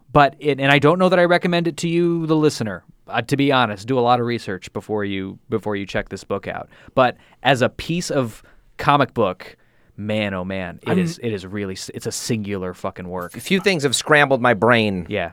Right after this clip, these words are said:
Speaker 3: uh, in this way.
Speaker 2: I've never read anything like it
Speaker 1: Yep.
Speaker 2: in my whole life.
Speaker 1: The creator is Tatsuki Fujimoto. It is his first book published in English,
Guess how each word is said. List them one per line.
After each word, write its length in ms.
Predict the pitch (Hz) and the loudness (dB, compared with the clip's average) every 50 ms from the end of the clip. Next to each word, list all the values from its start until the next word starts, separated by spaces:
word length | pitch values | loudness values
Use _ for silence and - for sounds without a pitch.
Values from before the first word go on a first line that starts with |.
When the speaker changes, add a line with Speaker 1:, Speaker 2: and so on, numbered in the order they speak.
| _ - | _ -4
Speaker 3:
uh, 240 | 117 113 107 104 - | -2 0 0 0 0
in 140 | 107 107 101 | 0 -2 -2
this 180 | 98 90 - | -2 -2 -2
way. 220 | - 87 82 76 - _ _ - | -4 -4 -6 -6 -10 _ _ -6
Speaker 2:
I've 80 | 170 | -2
never 240 | 180 196 226 226 233 | 0 2 2 4 6
read 140 | 208 208 208 | 6 6 4
anything 280 | 208 196 180 202 190 185 | 2 0 0 -2 -2 -2
like 220 | 180 175 156 - | -2 -2 -4 -6
it 160 | 131 117 - - - - | -12 -16 -18 -20 -12 -4
Speaker 1:
Yep. 200 | - 110 101 - | -2 -2 -2 0
Speaker 2:
in 80 | 185 196 | 0 2
my 120 | 190 170 | 4 6
whole 200 | 147 233 285 294 | 6 6 6 6
life. 400 | 254 214 156 120 110 - - - - - - | 6 4 2 0 -2 -10 -18 -20 -20 -14 -8
Speaker 1:
The 80 | - | -8
creator 320 | 151 - 165 175 175 175 170 | -4 0 2 4 4 4 4
is 120 | 170 151 - | 2 0 -2
Tatsuki 440 | - 151 - - - 165 147 165 | -4 -4 -4 -2 -4 -4 -4 -4
Fujimoto. 760 | 147 - 156 151 131 135 139 143 143 147 151 147 143 143 139 - | -6 -2 -2 -2 -2 -2 -2 0 0 0 2 2 0 -2 -4 -6
It 200 | - 160 135 - | -8 -6 -4 -4
is 260 | 135 135 127 123 113 - | -2 -2 -2 -2 -2 -4
his 240 | - 120 117 107 | -6 -6 -6 -6
first 460 | - - 165 160 151 - - - - - - - | -4 -2 -2 -2 -2 -2 -6 -10 -12 -8 -2 0
book 320 | 151 139 135 - - - | 2 2 0 -2 -8 -6
published 380 | - 139 135 131 127 117 - - | -4 -2 -2 -2 -2 -4 -6 -8
in 100 | 107 104 | -8 -6
English, 540 | 104 117 123 123 123 123 117 - - - | -6 -6 -4 -2 -2 -2 -4 -6 -10 -16